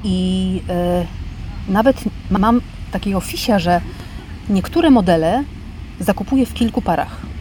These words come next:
Kilka par kupuję, bo wychodzę z założenia, że nie daj Boże przestaną produkować, to będę miała zapas. I rozczaruję tutaj, bo niektórzy mogą myśleć, że na przykład w jakiejś parze chodzę już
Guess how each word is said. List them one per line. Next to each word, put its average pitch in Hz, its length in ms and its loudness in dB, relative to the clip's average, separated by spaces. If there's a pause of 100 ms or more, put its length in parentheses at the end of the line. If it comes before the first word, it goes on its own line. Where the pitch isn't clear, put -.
(140)
Kilka - 260 4
par 156 200 0
kupuję, 156 340 -8 (640)
bo 185 340 2
wychodzę 226 320 6
z 196 40 2
założenia, 214 480 4
że 196 220 0 (400)
nie 220 120 4
daj 226 140 8
Boże 202 340 2 (160)
przestaną 247 420 4
produkować, 202 600 2 (520)
to 196 100 2
będę 226 200 8
miała 226 180 8
zapas. - 440 0 (840)
I 220 260 2
rozczaruję 247 480 4
tutaj, 196 200 0
bo 190 60 0
niektórzy 202 340 0
mogą 196 200 2
myśleć, 196 420 0
że 185 160 2
na 185 100 0
przykład 185 260 -2
w 175 40 0
jakiejś 190 280 -2
parze 180 260 2
chodzę 196 300 0
już - 380 -4